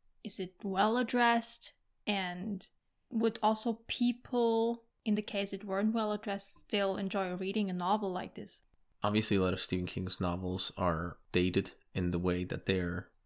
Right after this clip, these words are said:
Speaker 2: well, from quite a long time ago. I mean, this book came out in nineteen seventy-eight. That's a while ago. <laughs> That's over forty years. So therefore, one could make the argument that historical context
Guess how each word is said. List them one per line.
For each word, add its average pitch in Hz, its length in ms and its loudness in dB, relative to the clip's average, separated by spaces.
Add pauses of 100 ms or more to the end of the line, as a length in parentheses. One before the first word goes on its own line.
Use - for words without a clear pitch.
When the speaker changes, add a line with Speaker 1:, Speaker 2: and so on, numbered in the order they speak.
(240)
Speaker 2:
well, - 180 -10
from 90 320 -6 (200)
quite 90 220 0
a 90 40 -4
long 92 260 -4
time 92 240 -4
ago. 92 340 -6 (140)
I - 40 -2
mean, 87 140 0
this 92 120 -4
book - 180 -8
came 98 140 -6
out - 140 -8
in 92 60 -6
nineteen 95 340 -6
seventy-eight. 95 640 -4 (100)
That's - 220 -6
a 101 60 -4
while 87 300 -2
ago. 82 220 -4 (440)
<laughs> - 440 -20
That's 104 200 -4
over 95 160 0
forty 95 300 -4
years. 95 380 -4 (840)
So 110 220 4
therefore, 98 720 4 (580)
one 98 240 4
could 98 140 2
make 92 180 2
the 95 80 2
argument 90 480 -2
that - 140 -6
historical 90 540 -2
context - 840 -4